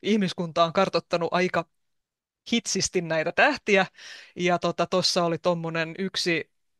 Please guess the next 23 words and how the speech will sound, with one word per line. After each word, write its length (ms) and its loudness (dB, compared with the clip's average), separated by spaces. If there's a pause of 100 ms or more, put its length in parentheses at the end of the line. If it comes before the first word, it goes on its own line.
(220)
ää, 420 -4 (180)
Gaian 560 2 (420)
dat-, 400 0
Gaia-satelliitin 1040 0 (500)
datan 360 4
mukana, 400 -2
mukaan 400 0
tehty 360 0
tämmönen, 440 -2 (520)
jossa 200 0
sitä 140 0
kyllä 140 2
voi, 100 0
niinku, 140 -2
pyöritellä 640 2
sitten, 400 -4
mut 160 -4
ei 100 2
siellä, 180 0
niinku, 200 -4
yksittäisestä 680 -2
tähdestä 520 0
löydy 220 -4